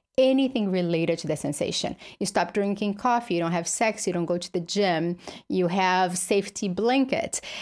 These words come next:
And so then what does your brain learn? This panic sensation is a problem, I must avoid it. And now your brain is going to basically react to the little things. I've had people that, you know, stop drinking coffee and then just they smell coffee. They're like,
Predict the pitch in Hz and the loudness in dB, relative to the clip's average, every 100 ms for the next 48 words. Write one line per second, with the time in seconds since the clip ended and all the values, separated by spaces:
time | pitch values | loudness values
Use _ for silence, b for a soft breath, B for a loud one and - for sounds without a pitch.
0 | B - 220 240 220 220 226 262 262 226 | B 2 2 4 2 4 4 4 4 4
1 | 185 190 180 175 233 302 359 285 _ _ | 4 2 4 2 2 2 2 -2 _ _
2 | _ - 180 - - 226 240 240 - 196 | _ -4 -2 -2 0 2 2 0 0 0
3 | 185 - 330 349 - 180 170 156 - 165 | 0 2 4 2 2 0 0 -2 -2 0
4 | 165 190 185 - 175 175 185 - 170 160 | 2 2 0 0 0 0 0 -2 -4 0
5 | 262 262 180 214 240 b b b 220 214 | 2 2 2 0 -4 b b b 0 2
6 | 233 294 330 226 214 262 B B 208 180 | 2 2 2 2 0 -2 B B 0 0
7 | 214 240 254 202 214 208 208 202 196 180 | 0 2 2 0 -2 0 0 0 -4 -2
8 | - 254 247 247 220 208 185 196 208 214 | 0 2 0 -2 0 0 2 2 2 0
9 | - 202 202 226 294 262 - 160 - - | -2 0 0 2 2 0 0 -4 -4 -4
10 | 175 202 214 214 226 208 190 180 B B | 0 0 0 0 0 2 2 0 B B
11 | B B B 202 190 185 208 196 190 190 | B B B 2 2 4 2 2 0 0
12 | 180 254 262 226 214 208 233 - 226 - | 2 2 2 0 2 2 0 0 0 2
13 | 208 254 285 - 165 175 - 170 175 175 | 2 4 2 2 0 0 -2 0 2 2